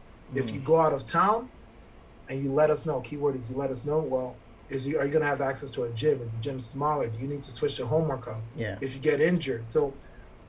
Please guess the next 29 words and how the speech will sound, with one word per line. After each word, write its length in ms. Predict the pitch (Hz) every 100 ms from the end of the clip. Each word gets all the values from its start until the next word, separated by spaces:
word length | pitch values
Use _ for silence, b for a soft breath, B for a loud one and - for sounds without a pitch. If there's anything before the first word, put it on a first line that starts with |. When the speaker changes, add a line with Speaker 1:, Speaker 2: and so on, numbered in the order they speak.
| - - - -
Speaker 1:
everything 440 | 180 196 196 185
is 120 | 151
custom, 500 | - 170 156 - 117
from 200 | 113 131
the 80 | 131
workouts 680 | 117 143 156 160 165 165 - - -
to 100 | 139
the 80 | 123
food 520 | - 147 160 175 180 - - -
to 100 | -
the 120 | 131 120 113
tips, 400 | - 165 170 -
from, 280 | 143 131
like, 200 | 127 120 113 -
even, 200 | 151 170
like, 160 | 156 131 - -
adjusting 440 | 131 123 151 160 139
your 100 | 120
rest 460 | 120 143 156 -
for 100 | -
the 80 | 127
caloric 520 | - 135 143 156 156
intake, 460 | 156 165 - 165 165 - - - - - - - - -
and 180 | 139 151
even, 200 | 170 175
like, 240 | 156 135
in-person 480 | 160 160 156 156 147
sessions, 420 | - 151 147 147
or 180 | 135 131